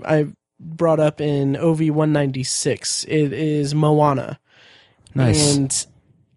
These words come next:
Speaker 1: I just, this is a movie that, um, I mean, I, I heaped praise upon it in, in O V one ninety-six, but it's a, I mean, it's,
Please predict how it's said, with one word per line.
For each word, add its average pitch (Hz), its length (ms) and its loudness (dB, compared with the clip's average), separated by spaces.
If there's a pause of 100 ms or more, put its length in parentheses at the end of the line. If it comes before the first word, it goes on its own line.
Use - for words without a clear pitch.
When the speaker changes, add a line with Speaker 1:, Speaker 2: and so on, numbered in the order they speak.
(240)
Speaker 1:
I 190 140 2
just, 185 420 -2
this 208 300 -2
is 311 320 -2
a 190 80 2
movie 175 520 0
that, 139 380 0 (420)
um, 151 720 0 (460)
I 170 80 0
mean, 170 120 0
I, 196 320 -2
I 175 100 0
heaped 175 300 -8
praise 156 240 -2
upon 139 320 -2
it 127 200 -4 (200)
in, 143 300 -4
in 135 220 -4
O 139 80 0
V 139 120 -2
one 135 160 -2
ninety-six, 131 520 -4
but 147 200 0 (340)
it's 202 200 -2
a, 202 80 0 (100)
I 175 100 0
mean, 175 220 4
it's, - 460 -2